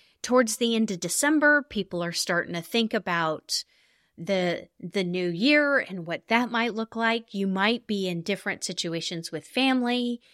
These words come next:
and in different personas. Reflect on how you want to bring in this concept of the favorite version of you into your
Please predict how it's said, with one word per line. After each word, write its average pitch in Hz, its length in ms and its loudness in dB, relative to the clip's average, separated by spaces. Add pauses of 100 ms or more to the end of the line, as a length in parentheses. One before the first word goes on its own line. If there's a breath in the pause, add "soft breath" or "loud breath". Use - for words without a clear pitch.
(220 soft breath)
and 196 520 2 (320)
in 214 300 0
different 208 360 -2
personas. 220 960 2 (760)
Reflect 381 560 4
on 156 420 0 (800)
how 262 360 4
you 240 200 2
want 214 220 -4
to 226 100 -2
bring 190 260 -2
in 190 120 -4
this 180 180 -4
concept 185 560 -4
of 180 180 -2
the 180 100 -6
favorite 202 540 0
version 180 460 0
of 165 140 -8
you 170 420 0 (100)
into 180 800 2 (280)
your 196 480 2